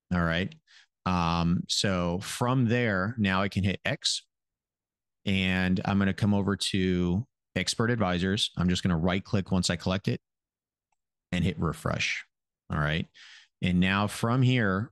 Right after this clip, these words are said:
what it's going to do, it's going to compile it,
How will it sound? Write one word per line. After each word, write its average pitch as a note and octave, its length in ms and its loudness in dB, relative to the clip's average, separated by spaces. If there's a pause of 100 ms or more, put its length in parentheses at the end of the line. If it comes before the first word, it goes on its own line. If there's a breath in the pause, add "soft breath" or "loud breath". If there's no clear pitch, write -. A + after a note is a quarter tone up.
what G2 200 0
it's F#2+ 140 -2
going F#2+ 280 2
to F#2 60 2
do, F#2 500 0
it's E2+ 200 -2
going F2+ 320 0
to F2 60 -2
compile E2 540 -2
it, D#2 100 -10